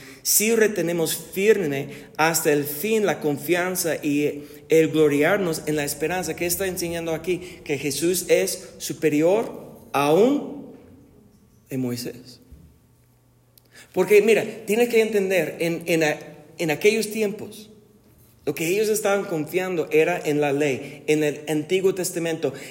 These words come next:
en lo que fue entregado a Moisés por medio de los ángeles. Pero lo que están diciendo es que Jesús es superior a los ángeles, a Moisés. Pero la pregunta para ustedes el día de hoy,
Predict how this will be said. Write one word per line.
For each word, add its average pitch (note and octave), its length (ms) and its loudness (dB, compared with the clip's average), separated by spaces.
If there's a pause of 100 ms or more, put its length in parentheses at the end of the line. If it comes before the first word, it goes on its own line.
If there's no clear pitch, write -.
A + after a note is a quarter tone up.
(140)
en D#3 300 0
lo F3 140 2
que D#3+ 120 0
fue G3+ 380 2
entregado G3 800 2
a E3+ 140 4
Moisés E3 580 0
por D#3+ 280 0
medio G#3 440 2 (260)
de E3+ 120 4
los D#3+ 240 2 (120)
ángeles. F3+ 600 -2 (180)
Pero E3+ 320 4 (220)
lo E3+ 120 4
que E3+ 120 -2
están G#3+ 320 2
diciendo G#3+ 400 0
es E3 160 2
que E3 160 2
Jesús A3+ 540 -2
es G3 180 2
superior E3 840 0 (300)
a D#3 120 0
los D#3+ 300 -2
ángeles, F#3 600 0
a D3+ 500 -6
Moisés. D#3 500 2
Pero - 500 -2
la D#3 180 -2
pregunta G#3+ 480 0
para E3+ 160 -4
ustedes D#3+ 580 -6
el C3 220 -4
día C#3+ 140 -2
de B2 120 -6
hoy, A#2+ 220 -8